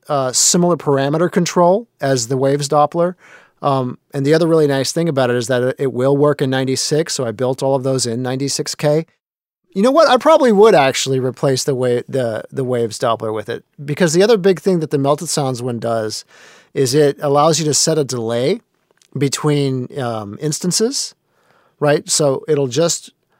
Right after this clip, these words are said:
uh, it'll play something back, and then you can have it pause for five hundred milliseconds or a second or two or three seconds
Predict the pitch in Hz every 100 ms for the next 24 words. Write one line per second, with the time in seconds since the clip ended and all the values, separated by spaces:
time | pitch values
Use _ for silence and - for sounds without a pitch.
0 | _ _ 131 127 147 143 - - 175 180
1 | 180 156 135 147 151 135 135 131 143 151
2 | 143 135 - 139 131 - - 151 143 120
3 | - 113 127 123 123 120 120 120 123 110
4 | 117 107 110 101 98 135 120 117 101 -
5 | 123 104 120 110 170 180 123 - -